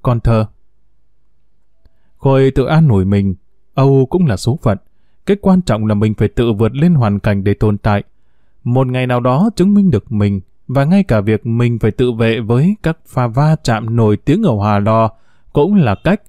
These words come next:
để mình tồn tại, mà có lẽ quan niệm nhân đạo là tự sát ở đây đã đúc kết và ủng hộ anh một phần nào.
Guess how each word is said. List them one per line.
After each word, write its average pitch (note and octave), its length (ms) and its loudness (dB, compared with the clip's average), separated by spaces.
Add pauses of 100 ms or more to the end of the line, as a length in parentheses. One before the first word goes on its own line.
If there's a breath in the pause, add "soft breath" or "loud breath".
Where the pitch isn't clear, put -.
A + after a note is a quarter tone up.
(100)
để B2 120 0
mình C3 220 0
tồn B2 260 -2
tại, G#2+ 260 -4 (360)
mà B2+ 300 -2
có D3 140 -2
lẽ C#3+ 220 0 (140)
quan C3 260 -2
niệm A2 180 0 (380)
nhân F#3 280 2
đạo B2 180 0
là G#2 300 0
tự G#2+ 260 -2
sát - 340 -4
ở G#2 120 0
đây A#2+ 220 0 (300)
đã B2+ 320 -2
đúc D#3+ 240 -4 (100)
kết F#3+ 220 0 (420)
và B2 220 0
ủng B2 320 0
hộ B2 180 0
anh D#3+ 320 0 (220)
một A#2 340 -2
phần G#2+ 200 -2
nào. G#2+ 340 0